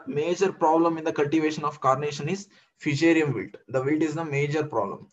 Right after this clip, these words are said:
The resistant varieties were Angele, Regina, and the tolerant varieties were Salome,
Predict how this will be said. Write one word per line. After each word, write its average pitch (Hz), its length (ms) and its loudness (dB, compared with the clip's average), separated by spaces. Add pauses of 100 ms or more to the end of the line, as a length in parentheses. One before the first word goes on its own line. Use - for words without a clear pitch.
(280)
The 131 120 2
resistant 156 600 -2
varieties 147 440 2
were 156 240 -2 (1000)
Angele, 131 560 4 (180)
Regina, 127 640 -2 (200)
and 139 140 0
the 139 40 0
tolerant 151 480 2
varieties 147 400 2
were 170 200 -2 (340)
Salome, 139 680 2